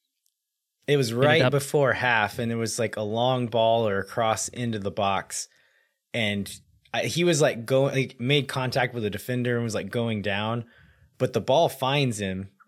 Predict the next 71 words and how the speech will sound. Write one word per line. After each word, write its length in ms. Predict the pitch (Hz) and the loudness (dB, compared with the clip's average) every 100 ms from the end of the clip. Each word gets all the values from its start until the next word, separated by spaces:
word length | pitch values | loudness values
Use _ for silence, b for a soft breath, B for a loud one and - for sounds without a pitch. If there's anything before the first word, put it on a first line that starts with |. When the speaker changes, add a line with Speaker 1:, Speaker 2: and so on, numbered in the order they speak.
| - | -10
Speaker 1:
and 140 | 117 110 | -4 -2
he 120 | 127 | -2
sticks 300 | - 139 135 | 0 -2 -2
his 80 | 113 | -4
foot 240 | - 135 | 0 2
out 280 | 113 107 107 | 2 2 0
and, 100 | 117 | -2
like, 260 | 107 - - | -4 -6 -6
kicks 240 | - 139 | -4 -4
the 120 | - 107 | -4 -4
ball 360 | 117 113 113 | 2 4 4
away 460 | - 104 101 107 104 | 2 0 2 2 2
from 120 | 135 | 2
Speaker 2:
And 60 | 196 | 4
it 40 | |
goes 140 | 262 285 | 4 4
Speaker 1:
the 60 | |
Speaker 2:
the 60 | 247 | 4
wrong 140 | 254 | 4
Speaker 1:
goal. 80 | 240 | 4
Speaker 2:
way. 200 | 262 170 | 4 4
I 80 | 131 | 4
was 120 | 175 | 4
Speaker 1:
It 60 | 143 | 4
was, 80 | 165 | 4
Speaker 2:
gonna 100 | 175 | 4
Speaker 1:
like, 20 | |
a 40 | |
Speaker 2:
say, 60 | 139 | 4
<laughs> 140 | 214 | 4
yeah. 40 | 147 | 4
Speaker 1:
clearance 580 | 165 156 120 - - | 4 4 2 -2 -6
more 240 | 131 135 131 | 0 2 4
than 160 | 131 | 4
a 200 | 123 117 | 2 0
shot, 500 | 107 - 135 123 87 | -2 0 2 2 0
and 120 | - 113 | -4 -4
so, 300 | 127 113 110 | 0 0 -2
Speaker 2:
It's 160 | - | -2
like 180 | 120 117 | -4 -2
Speaker 1:
like, 80 | 127 | 0
not 280 | 147 117 120 | 0 0 0
great 260 | 131 123 | 0 0
there. 220 | 120 120 123 | 2 2 4
It 120 | 170 | 4
was, 140 | 180 | 4
it 80 | 170 | 4
was 180 | 196 160 | 4 2
a 60 | |
tough 300 | 139 151 139 | 0 0 0
one, 200 | 117 110 | -4 -6
but 300 | 107 113 - | -4 -6 -8
you 160 | 117 147 | -6 -2
would 200 | 151 104 | -2 -4
hope 420 | - - 135 - | -8 -4 -4 -4
he 80 | 123 | -8
could 160 | - 110 | -6 -6
at 80 | 107 | -4
least 240 | 117 - | -4 -4
get 160 | 113 - | -6 -8
the 60 | |
ball 420 | 95 104 98 95 B B B B _ | -6 -4 -4 -6 B B B B _
going 360 | 123 110 104 98 | 0 0 0 -4
towards 440 | - 151 120 - | 2 2 2 -2
the 80 | 104 | -6
goal 340 | 110 101 104 | -2 0 0
instead 320 | 104 - 113 | -4 -2 -2
of 60 | 101 | -2
away 200 | 98 113 | 0 -2
from 220 | 107 120 | 0 -2
it. 160 | 123 | -4